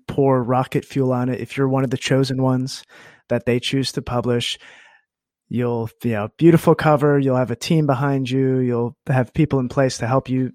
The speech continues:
spread and, and market and, and, and sell your book. Um, so for people who, who hope to get picked by the publishers and who have no appetite to do the kind of work that would be required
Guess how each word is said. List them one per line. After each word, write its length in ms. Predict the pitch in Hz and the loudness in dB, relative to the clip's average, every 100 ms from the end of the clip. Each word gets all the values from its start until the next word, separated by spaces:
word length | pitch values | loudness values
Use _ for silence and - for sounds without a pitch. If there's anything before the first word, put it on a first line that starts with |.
| - | -10
spread 380 | - 135 131 | -4 0 2
and, 200 | 123 123 | 0 -2
and 180 | 117 120 | -4 -4
market 420 | 123 139 139 127 | 2 2 0 -2
and, 200 | 113 113 - - - - | -4 -8 -10 -20 -14 -6
and, 160 | 120 123 | -4 -2
and 160 | 131 123 | -4 2
sell 200 | 160 147 | 4 4
your 120 | 127 | 4
book. 340 | 165 120 - - - - | 4 4 0 -18 -20 -8
Um, 160 | 135 131 | -6 -6
so 180 | - 147 | -4 -4
for 240 | - 131 - | -2 -6 -6
people 320 | - 185 190 143 | -2 2 2 2
who, 140 | 139 - | 0 -6
who 140 | - 147 | -2 2
hope 240 | 175 185 | 4 4
to 120 | - 147 | 2 -2
get 240 | 143 - | -2 -2
picked 500 | 165 127 - - - _ _ | -2 -2 -4 -16 -18 _ _
by 160 | 123 123 | 0 0
the 80 | 117 | 0
publishers 800 | 127 120 120 - 123 120 - - - - _ | -2 -2 -4 -6 -6 -6 -10 -16 -20 -20 _
and 280 | - 131 131 | -4 -2 0
who 100 | 143 | 2
have 220 | 127 135 | 2 2
no 260 | 139 147 151 | 2 4 6
appetite 640 | 131 - - 120 110 104 _ - _ _ | 4 2 -2 -2 -4 -6 _ -20 _ _
to 420 | - 139 123 120 | 0 2 4 2
do 300 | - 135 135 | 2 2 2
the 100 | 123 | 0
kind 240 | - 135 120 | -2 -2 0
of 80 | |
work 240 | 117 135 - | 0 -2 -2
that 180 | 117 98 | -4 -4
would 220 | 120 - | -6 -4
be 160 | 120 | -4
required 720 | 110 113 - - 143 127 117 | -4 -8 -4 2 4 4 0